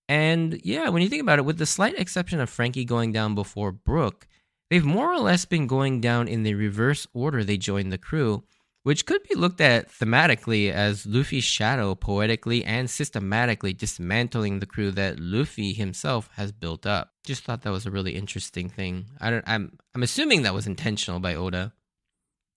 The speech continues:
At this point, Zoro determines this is probably their last chance, so he tells Usopp that he'll create an opening for him, which I think is awesome, that even in this scenario, that he still trusts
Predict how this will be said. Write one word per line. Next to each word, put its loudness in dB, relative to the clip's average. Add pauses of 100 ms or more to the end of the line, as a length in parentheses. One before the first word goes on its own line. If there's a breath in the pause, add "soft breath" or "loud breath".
(140)
At -2
this -2
point, 2
Zoro 2
determines -2
this -4
is -6
probably 0
their -2
last -2
chance, -2
so -6
he -4
tells -2
Usopp -4
that -2
he'll -2
create -2
an -2
opening -2
for -8
him, -2
which -2
I 0
think -4
is 0
awesome, 2
that 0 (340 loud breath)
even 2
in 0
this 0
scenario, 0
that -2
he -2
still -2
trusts -2